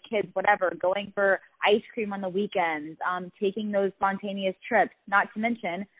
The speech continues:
bodybuilding is, is super expensive. I mean, like, it's thousands of dollars sometimes for a show, especially if you've got a new suit and posing coaching, normal coaching, all of that.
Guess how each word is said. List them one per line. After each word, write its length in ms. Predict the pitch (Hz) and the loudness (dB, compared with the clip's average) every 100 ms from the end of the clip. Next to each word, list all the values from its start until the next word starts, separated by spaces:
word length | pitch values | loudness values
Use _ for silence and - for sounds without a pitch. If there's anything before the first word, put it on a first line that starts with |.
| _ _ - | _ _ 2
bodybuilding 560 | 185 220 220 214 214 190 | 4 4 2 -2 -2 -4
is, 60 | - - | -6 -6
is 160 | 175 - | -6 -6
super 260 | 285 294 202 | -6 0 0
expensive. 720 | 185 - 269 381 170 120 - | 0 -2 -4 -2 -2 -2 -2
I 100 | 156 | -2
mean, 220 | 208 202 | -2 -2
like, 160 | 202 196 _ _ - | -2 -4 _ _ -2
it's 160 | - - | -2 2
thousands 400 | 233 254 269 254 | 4 4 2 -2
of 100 | 214 | 0
dollars 380 | 202 262 247 220 | 2 2 2 -2
sometimes 400 | 214 208 202 202 - | -8 -6 -6 -6 -6
for 120 | 202 214 | -2 0
a 160 | 214 - | 0 0
show, 220 | 262 240 170 | 2 2 2
especially 440 | - 196 214 214 | -2 -4 -4 -6
if 60 | 208 | -6
you've 140 | 196 | -2
got 200 | 185 180 | 2 2
a 40 | 170 | 2
new 200 | 160 156 _ | -4 -10 _
suit 320 | 269 254 247 | -2 -2 -2
and 240 | 196 170 160 | -6 -10 -4
posing 440 | - 254 240 233 | 4 4 4 -2
coaching, 520 | 233 220 220 233 214 196 | 0 0 0 -2 -2 2
normal 380 | 214 247 240 | 2 4 0
coaching, 380 | 233 214 202 202 | 0 -4 -4 -2
all 200 | 226 233 | 2 4
of 60 | 185 | 6
that. 280 | 202 170 | 6 6